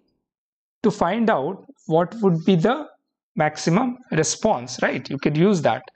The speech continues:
So R D is basically, like, you know, for different value of, uh, frequency ratio, what is the,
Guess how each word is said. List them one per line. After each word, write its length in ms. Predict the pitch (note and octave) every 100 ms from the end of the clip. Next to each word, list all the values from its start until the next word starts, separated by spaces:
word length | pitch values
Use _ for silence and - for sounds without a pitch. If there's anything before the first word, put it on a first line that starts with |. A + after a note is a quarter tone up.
| _
So 160 | - C3+
R 200 | B2 C3
D 100 | E3+
is 140 | D#3
basically, 400 | D3+ D3+ D#3+ D#3+
like, 220 | D3 C#3+ -
you 60 |
know, 140 | B3+ E3
for 120 | C#3
different 380 | C#3 C#3 C#3+ C#3
value 340 | C3+ C3+ C#3
of, 100 | C3+ C3+ C#3+
uh, 120 | C3+ - - _
frequency 480 | - C3+ D3 C3+ D3+
ratio, 320 | C3 B2+ A#3+
what 180 | F3 B2
is 100 | B2
the, 140 | C#3+